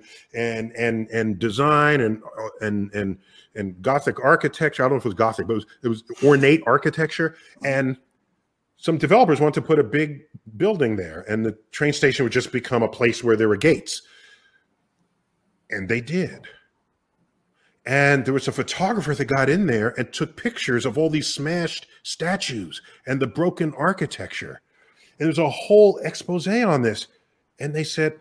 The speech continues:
"Is this how we're gonna treat the artisanry of a previous age?"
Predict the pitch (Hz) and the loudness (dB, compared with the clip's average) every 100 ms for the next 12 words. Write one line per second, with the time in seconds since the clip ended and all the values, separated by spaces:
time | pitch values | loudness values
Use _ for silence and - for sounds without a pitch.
0 | _ 151 131 117 220 - 190 190 180 180 | _ -4 0 2 2 2 2 2 4 2
1 | - - 233 247 - _ - 156 - 151 | -2 -4 0 0 -2 _ -8 -8 -2 -2
2 | 185 - 160 143 139 139 - 127 131 - | -2 -2 -4 -2 -4 -6 -8 -8 -8 -14
3 | _ _ _ _ _ - - 165 156 151 | _ _ _ _ _ -10 -8 -6 -4 -4
4 | 135 - 202 151 73 - - | -6 -6 -4 -4 -8 -16 -18